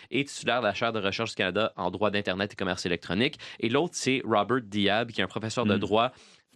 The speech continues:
Speaker 1: à Thompson Rivers University, qui est aussi, lui, spécialisé en technologie et en droit constitutionnel. Donc, ces deux experts-là, maintenant, se disent,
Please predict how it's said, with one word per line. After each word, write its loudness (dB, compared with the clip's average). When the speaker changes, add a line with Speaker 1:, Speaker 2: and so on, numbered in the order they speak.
Speaker 1:
à 2
Thompson 0
Rivers 2
University, -2
qui -4
est -6
aussi, -2
lui, -2
spécialisé -2
en 2
technologie -2
et -4
en 2
droit 0
constitutionnel. -4
Donc, -6
ces -2
deux 0
experts-là, -2
maintenant, 0
se -4
disent, 0